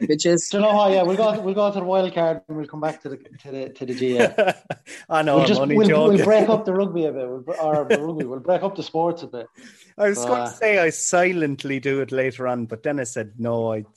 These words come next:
Speaker 3: kick
Speaker 2: So,
Speaker 3: it.
Speaker 2: yeah, it, it,
Speaker 3: Kick
Speaker 2: it's on your
Speaker 3: early.
Speaker 2: mind, you know.
Speaker 3: <laughs>
Speaker 2: Free-, freeze your body now and thaw it out when the G A comes back around.
Speaker 3: Um, I,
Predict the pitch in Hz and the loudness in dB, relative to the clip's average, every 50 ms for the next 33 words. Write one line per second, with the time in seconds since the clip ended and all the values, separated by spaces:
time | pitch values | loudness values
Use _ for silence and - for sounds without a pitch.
0 | - _ - - - 147 156 160 165 165 170 165 156 151 - 147 170 170 - - | -20 _ -20 -8 -4 -2 0 0 0 0 0 0 0 0 -2 -2 -4 -4 -6 -12
1 | - _ - 170 160 185 175 165 165 170 185 185 180 185 185 185 180 185 190 185 | -20 _ -8 -6 -2 -2 -2 -2 0 0 2 2 4 2 2 0 0 0 0 0
2 | 175 170 156 139 143 151 165 - 147 139 - 247 - - - 226 208 202 196 196 | 0 -2 -4 -6 -6 -4 -2 -2 0 0 0 0 0 0 0 0 2 2 2 0
3 | 202 196 - - - 180 208 202 196 175 175 175 165 170 170 170 165 160 156 160 | -2 -4 -6 -6 -4 -2 0 0 0 0 0 -2 0 0 0 -2 -2 -2 -4 -4
4 | 165 165 160 151 135 131 127 - 170 151 151 151 147 143 147 151 156 147 143 143 | -4 -4 -4 -4 -6 -8 -6 -4 -2 -2 0 0 0 0 -2 -2 -2 -2 -4 -6
5 | 156 151 131 127 135 139 139 139 139 139 143 139 139 139 127 110 117 127 123 120 | -6 -6 -8 -8 -8 -8 -8 -6 -6 -6 -8 -8 -10 -12 -14 -10 -10 -8 -8 -8
6 | 123 117 123 123 123 110 - _ _ _ _ _ - - _ - 156 151 151 151 | -8 -8 -8 -8 -10 -12 -14 _ _ _ _ _ -20 -20 _ -2 0 2 2 4
7 | 151 151 151 151 151 147 147 147 147 139 - _ _ _ _ _ _ _ _ _ | 4 4 4 2 2 0 -2 -4 -6 -8 -10 _ _ _ _ _ _ _ _ _
8 | _ - - _ _ _ _ _ _ _ _ _ _ _ _ _ _ 196 202 220 | _ -20 -20 _ _ _ _ _ _ _ _ _ _ _ _ _ _ -2 0 2
9 | 226 233 233 226 214 208 208 | 2 2 0 -4 -6 -10 -12